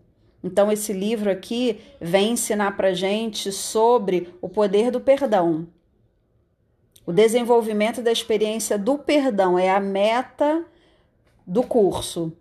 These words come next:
Quando eu falar o curso, é aqui um curso em milagres. A meta pra você alcançar felicidade e paz começa aí, é o perdão.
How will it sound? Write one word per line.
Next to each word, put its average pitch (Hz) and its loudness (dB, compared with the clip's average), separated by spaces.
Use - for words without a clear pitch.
Quando 208 0
eu 214 2
falar 196 2
o 208 0
curso, 247 -2
é 190 2
aqui 190 -4
um 214 -4
curso 220 -2
em 214 -4
milagres. 165 -4
A 185 2
meta 202 0
pra 226 2
você 208 0
alcançar 196 -2
felicidade 190 -2
e 196 -10
paz 170 -4
começa 175 -2
aí, 165 -4
é 165 2
o 190 4
perdão. 180 0